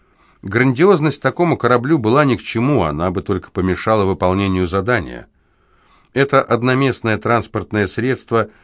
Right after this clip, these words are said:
с успехом заменяло старые громоздкие корабли,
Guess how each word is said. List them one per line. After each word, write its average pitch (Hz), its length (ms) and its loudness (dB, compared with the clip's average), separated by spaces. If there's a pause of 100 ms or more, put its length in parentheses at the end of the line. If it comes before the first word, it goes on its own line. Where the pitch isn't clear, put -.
(140)
с - 100 -12
успехом 113 680 -2
заменяло 110 640 0
старые 101 440 2
громоздкие 95 640 0
корабли, 92 580 -2